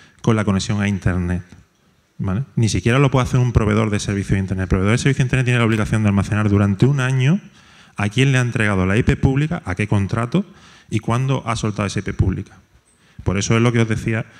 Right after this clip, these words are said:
que nosotros vamos un paso más allá y entregamos I P pública al terminal. Es decir, si aquí hay ochocientas personas, nosotros cargamos una pool de mil veinticuatro I Ps públicas para que en vez de una I P privada en tu teléfono,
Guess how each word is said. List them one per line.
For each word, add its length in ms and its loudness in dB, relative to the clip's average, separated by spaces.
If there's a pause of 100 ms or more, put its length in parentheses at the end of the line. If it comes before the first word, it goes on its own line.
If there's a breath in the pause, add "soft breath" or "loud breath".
(280 loud breath)
que 100 0
nosotros 300 0
vamos 200 0
un 140 2
paso 240 0
más 160 2
allá 340 2 (280 loud breath)
y 80 2
entregamos 500 2
I 100 0
P 160 2
pública 640 2 (340)
al 340 -4
terminal. 760 0
Es 60 -4
decir, 200 -4
si 100 -6
aquí 120 -2
hay 100 2
ochocientas 440 0
personas, 360 0
nosotros 300 2
cargamos 420 0
una 320 2
pool 460 2
de 140 -4
mil 200 -2
veinticuatro 520 0
I 60 2
Ps 340 -2 (200)
públicas 720 0 (240)
para 220 -4
que 120 -6
en 120 -4
vez 160 0
de 100 4
una 200 2
I 40 2
P 140 2
privada 320 2
en 80 2
tu 100 4
teléfono, 460 2